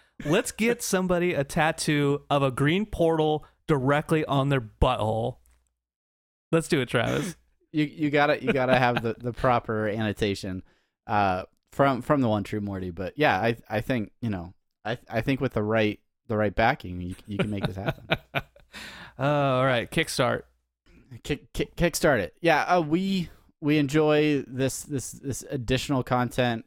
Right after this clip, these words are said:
Speaker 2: and it's, it's fun stuff to, to stare at. If, if you have found stuff on the new Ricksterverse ups-, up-, update, I can't talk, that you really enjoy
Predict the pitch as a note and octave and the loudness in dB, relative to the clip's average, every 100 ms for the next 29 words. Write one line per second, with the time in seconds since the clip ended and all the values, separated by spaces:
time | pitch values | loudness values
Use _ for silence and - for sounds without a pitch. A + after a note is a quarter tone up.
0 | _ C3 A2+ A2 - - C#3 - C#3 C3 | _ -4 -2 -2 -4 -10 -12 -2 0 2
1 | C3 A#2+ - - B2 - A2+ G2 _ G#2 | 0 -2 -4 -2 -2 -2 -6 -6 _ -16
2 | - C3+ A#2+ A2+ A2 - _ _ _ - | -6 -2 0 2 0 -2 _ _ _ -2
3 | B2 - - D3 B2+ - C3+ D3+ D#3 C3+ | -2 -2 -4 -2 -2 -2 0 2 2 0
4 | - C#3 C#3+ - D#3+ D3+ D3 - C#3 B2+ | 2 2 2 0 2 2 2 -6 -6 0
5 | B2+ B2 B2 A#2+ A2+ - B2+ A#2+ A2 B2 | 2 2 0 -2 -4 -2 0 0 -2 -6
6 | - B2 A2+ G#2+ B2 - - _ C3 - | -6 -4 -4 -4 -8 -10 -20 _ -2 -2
7 | _ _ _ _ _ G#2+ - B2 G#3 _ | _ _ _ _ _ -6 0 0 0 _
8 | _ _ G#2 A2+ - C#3 C#4+ - _ _ | _ _ -8 -6 -2 -2 -2 -8 _ _
9 | _ _ _ _ B2 B2 A#2 - _ B2 | _ _ _ _ 0 2 2 -2 _ -2
10 | C3 C#3 C3+ C3+ A#2+ B2 D3 G#3+ | 0 2 2 0 0 0 0 0